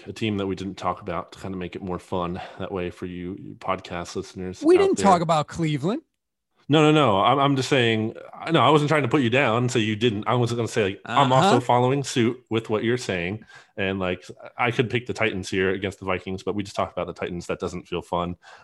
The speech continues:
Speaker 1: uh, to then do that. I'm gonna take the Colts, who bounced back this week, and kinda concerned with them, you know,
Speaker 2: Oh,
Speaker 1: after that
Speaker 2: boy,
Speaker 1: week
Speaker 2: what a
Speaker 1: one loss.
Speaker 2: risk there.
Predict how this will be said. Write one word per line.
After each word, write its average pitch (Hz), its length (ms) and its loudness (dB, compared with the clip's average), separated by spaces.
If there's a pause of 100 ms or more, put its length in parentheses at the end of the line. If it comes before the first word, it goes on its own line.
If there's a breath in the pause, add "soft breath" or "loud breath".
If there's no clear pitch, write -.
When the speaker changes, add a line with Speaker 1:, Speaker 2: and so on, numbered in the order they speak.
Speaker 1:
uh, 85 160 -4
to 90 120 -16
then 85 220 -6
do 87 200 -6
that. 87 240 -4 (400 soft breath)
I'm 170 60 0
gonna 190 80 4
take 190 120 6
the 190 80 0
Colts, - 580 0
who 127 220 4
bounced 123 260 2
back 143 220 2
this - 180 -4
week, 85 320 -4 (140)
and 92 480 -4
kinda 110 180 -2
concerned 123 380 -2
with 143 100 -4
them, 151 380 0
you 101 100 -6
know, 95 80 -2
Speaker 2:
Oh, 104 100 0
Speaker 1:
after 110 120 -2
that 104 140 -2
Speaker 2:
boy, 104 40 -6
Speaker 1:
week 107 120 -4
Speaker 2:
what 156 140 -2
a 139 60 0
Speaker 1:
one 110 100 -4
loss. 127 60 -6
Speaker 2:
risk 156 300 -4
there. 107 380 -6